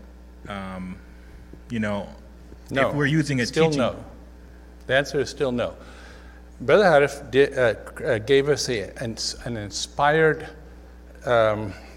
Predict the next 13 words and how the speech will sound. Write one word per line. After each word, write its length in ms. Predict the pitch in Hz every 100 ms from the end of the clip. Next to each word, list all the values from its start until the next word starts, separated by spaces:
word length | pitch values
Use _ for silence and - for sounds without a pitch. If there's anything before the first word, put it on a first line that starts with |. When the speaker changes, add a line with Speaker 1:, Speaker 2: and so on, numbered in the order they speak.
| - - - - - - - - - - - - - -
Speaker 2:
um, 400 | 127 113 110 110 -
definition 640 | 139 127 120 123 - 107
here. 300 | 117 87 - - - - - - - - - - -
He 160 | 185 202
picked 400 | 202 175 - -
that 280 | 123 135 -
definition 600 | 127 - 117 131 - 104
for 320 | - 143 -
us. 300 | - - - - - - - - - - - -
It's 200 | 120 -
inspired 640 | 117 - - 156 147 131
because 720 | 113 - - 139 135 127 - -
he 280 | - 127 117